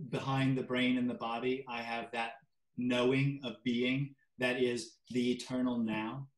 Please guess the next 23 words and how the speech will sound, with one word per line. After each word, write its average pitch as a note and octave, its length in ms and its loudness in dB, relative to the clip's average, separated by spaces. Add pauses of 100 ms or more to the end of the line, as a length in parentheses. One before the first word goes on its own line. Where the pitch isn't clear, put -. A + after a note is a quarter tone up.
(720)
Those C3+ 300 6
are C3 80 4
certain C3+ 320 4
realizations A#2+ 920 2
that A2+ 120 -4
I, A2 260 -2 (120)
that A#2 140 -4
I A2 240 -4
can G#2+ 120 -6
have. G#2 380 -8 (1120)
Those C#3 300 6
happen D#3 380 4
to B2 80 2
be G#2+ 400 -4 (300)
all A#2+ 340 0
dream B2 540 2 (420)
experiences. G2+ 960 -6 (1000)
It B2+ 140 0
all C3+ 240 4
bases C3+ 480 4
on, A#2+ 320 -2
on A#2+ 240 0
knowing. G#2+ 380 -2